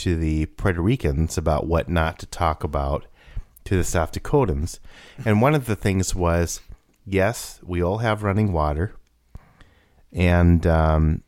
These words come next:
oh, c-, c-, I, I, did you run, so you ran into that with the, riding the buffaloes, but I, for some re-, I don't think that's a thing anymore, but they, they would, like,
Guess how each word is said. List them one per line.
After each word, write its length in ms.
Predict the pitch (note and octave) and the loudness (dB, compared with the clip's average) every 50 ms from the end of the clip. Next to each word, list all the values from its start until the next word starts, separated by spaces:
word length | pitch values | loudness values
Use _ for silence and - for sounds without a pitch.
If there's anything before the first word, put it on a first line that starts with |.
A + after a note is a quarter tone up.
| _ - | _ -2
oh, 160 | A#2 B2+ B2 - | -2 -2 -2 -2
c-, 80 | E3 - - D3+ D3 | -4 -6 -6 -8 -10
c-, 100 | - - - _ _ | -10 -10 -12 _ _
I, 160 | - D3 D3 - | -2 -2 -2 0
I, 200 | - B2+ B2+ C3 - - _ _ _ _ - D#2 B2 | -2 -2 -2 -2 -4 -10 _ _ _ _ -20 -14 -8
did 200 | C#3 C3+ B2 - | -8 -8 -4 -2
you 60 | C3+ | -2
run, 160 | C3+ D3 D3 - - _ _ _ _ _ _ - | -2 -2 -2 -4 -10 _ _ _ _ _ _ -8
so 140 | - - | -2 0
you 140 | C#3 B2+ A#2+ | 0 0 2
ran 180 | A#2+ C3+ C#3+ C#3 | 2 2 2 2
into 160 | C3 - B2+ | 0 -2 0
that 240 | G#2+ G2+ G2+ G2+ - | 2 4 4 4 4
with 120 | - F#2+ - | 2 -2 0
the, 200 | F#2+ F2 D2 - - _ - - - - | 0 0 0 -2 -8 _ -20 -20 -8 0
riding 300 | F#2+ F#2+ F#2+ E2+ E2+ E2+ | 2 2 4 4 4 2
the 60 | D2+ | 2
buffaloes, 580 | C#2+ G2+ A#2 - - D#2+ C#2 C#2 D2+ D#2+ - | 4 2 2 2 2 0 2 2 0 0 -2
but 240 | - - F2 E2+ - - - - - - _ - _ - - _ _ _ _ _ _ - _ - - - - - | -2 -2 -2 -4 -4 -8 -18 -20 -20 -20 _ -20 _ -20 -20 _ _ _ _ _ _ -20 _ -16 -16 -10 -4 -2
I, 160 | D#3 D#3+ - - D3+ C#3+ - - - - | -2 -2 -4 -8 -14 -16 -16 -20 -12 -2
for 120 | - C3+ | -2 -2
some 300 | - - E3+ G3+ A3 F#3 | 0 2 2 2 4 4
re-, 180 | C#3 D3+ E3 - | 2 2 2 2
I 140 | G#2+ A2 A2 | 2 2 2
don't 200 | F#2+ F2 C#2+ - | 2 0 -2 -2
think 180 | - F2 D2+ - | -6 -8 -4 -2
that's 220 | E2+ D#2 - - | -2 -2 0 0
a 80 | F2+ D#2+ | 0 0
thing 240 | - - F2 D#2+ D#2 | 0 0 0 2 2
anymore, 760 | D2+ D2 C#2+ C#2+ C#2+ D#2+ F2+ E2+ D2 C2 C2 D2+ F#2 F#2+ - | 2 2 2 2 2 4 4 4 4 2 2 0 0 0 0
but 180 | - F#2 F#2 - | 0 0 2 2
they, 180 | - A2 A#2+ | 2 2 2
they 200 | - - G#2+ A2 | 0 -2 -4 -4
would, 180 | G#2+ G#2+ G#2 F#2 | -2 -2 -4 -4
like, 440 | F#2 F2 E2+ F2 E2+ - - - | -2 -2 -2 -2 -4 -6 -16 -20